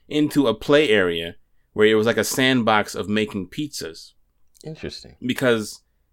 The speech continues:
Speaker 1: I guess fundamentally, like, the most interesting part about working at a pizza place, I would think,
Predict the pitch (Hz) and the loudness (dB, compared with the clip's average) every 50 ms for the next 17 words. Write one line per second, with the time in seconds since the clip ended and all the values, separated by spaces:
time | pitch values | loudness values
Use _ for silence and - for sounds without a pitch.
0 | _ _ _ _ _ _ _ - 113 120 107 139 147 147 143 - - - _ - | _ _ _ _ _ _ _ -2 -2 2 4 4 4 4 2 -2 -8 -12 _ -4
1 | - 151 151 143 135 127 135 147 151 143 127 107 101 98 95 - - 104 107 113 | 0 2 2 4 4 4 4 4 4 4 2 2 2 0 0 0 0 0 2 2
2 | 117 117 - 113 120 123 123 120 - 120 110 101 - 117 113 107 - - 92 95 | 0 0 -2 -4 -4 -4 -4 -4 -4 -4 -4 -4 -2 -2 -2 -2 -2 -2 -2 -2
3 | 92 90 92 101 98 104 98 90 85 - 98 90 - 87 - - 85 80 82 - | -2 -2 -4 -4 -6 -6 -6 -8 -8 -8 -10 -12 -12 -14 -12 -8 -8 -8 -8 -8
4 | - - - - 87 87 87 85 - 87 85 85 - | -12 -14 -10 -8 -6 -6 -6 -8 -10 -10 -12 -12 -14